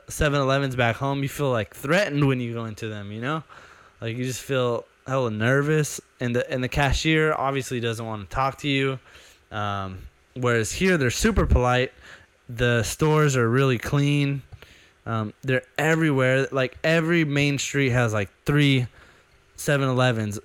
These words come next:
all within walking distance of each other. And they have a lot more stuff than we do in the U S. Like, you, we have, we have a lot of, like, chips and candy and stuff like that, which they do also have here. But then they also have things like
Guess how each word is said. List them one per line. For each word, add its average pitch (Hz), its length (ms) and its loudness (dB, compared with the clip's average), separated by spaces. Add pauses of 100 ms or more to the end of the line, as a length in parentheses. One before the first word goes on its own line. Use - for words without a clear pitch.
all 127 300 0
within 120 280 -4
walking 110 360 -4
distance 101 360 -10
of 95 80 -10
each 98 200 -8
other. 95 340 -4 (520)
And 107 440 -4 (100)
they 135 200 0
have 180 240 0
a 202 40 2
lot 156 240 0
more 127 220 -2
stuff 131 400 -2
than 127 300 -4
we 131 100 0
do 135 160 0
in 127 100 -2
the 117 100 -2
U 110 200 0
S. 139 340 -2 (460)
Like, 113 260 -4 (140)
you, 131 160 -6
we 143 160 2
have, 185 380 0
we 185 180 0
have 226 160 2
a 226 60 0
lot 143 420 2
of, 120 500 0 (220)
like, 87 220 -10
chips 143 500 0
and 104 380 -4
candy 147 420 -2
and 185 100 -2
stuff 185 280 -2
like 175 160 -2
that, 170 180 2
which 151 200 -2
they 147 120 2
do 151 300 2 (280)
also 127 360 0
have 123 220 -2
here. 165 280 -4 (540)
But 151 140 -6
then 170 340 0 (580)
they 170 140 2
also 196 240 0
have 196 140 -2
things 170 280 0
like 113 220 0